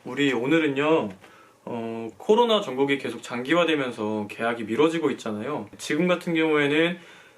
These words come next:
코로나 때문에 학원도 못 나간다라는 친구 얘기도 들었고, 그리고 혼자 공부를 해야 되는데 어떻게 해야 되는지, 뭐를 가지고 해야 되는지도 전혀 모르겠다라는 얘기도 들었어가지고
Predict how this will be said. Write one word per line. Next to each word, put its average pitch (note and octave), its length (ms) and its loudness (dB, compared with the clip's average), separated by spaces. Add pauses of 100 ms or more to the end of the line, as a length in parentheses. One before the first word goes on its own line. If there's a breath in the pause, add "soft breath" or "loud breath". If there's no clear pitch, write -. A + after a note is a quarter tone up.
(120)
코로나 A#3 420 4
때문에 E3+ 340 2
학원도 C4+ 500 2
못 A#2+ 160 2
나간다라는 F#3 560 4
친구 D#3 260 -2
얘기도 A#2+ 260 2
들었고, A2+ 640 -6 (400 loud breath)
그리고 D#3 460 4
혼자 A#3+ 400 4
공부를 D#3+ 600 4
해야 A3 180 4
되는데 E3+ 600 0 (160)
어떻게 F#3+ 500 4
해야 G#3 240 4
되는지, C#3+ 540 -2 (240 loud breath)
뭐를 F3+ 400 4
가지고 F3 360 2
해야 F#3 160 4
되는지도 F3 500 2
전혀 D#3 420 0
모르겠다라는 E3 960 2
얘기도 C3 360 -2
들었어가지고 C#3+ 920 2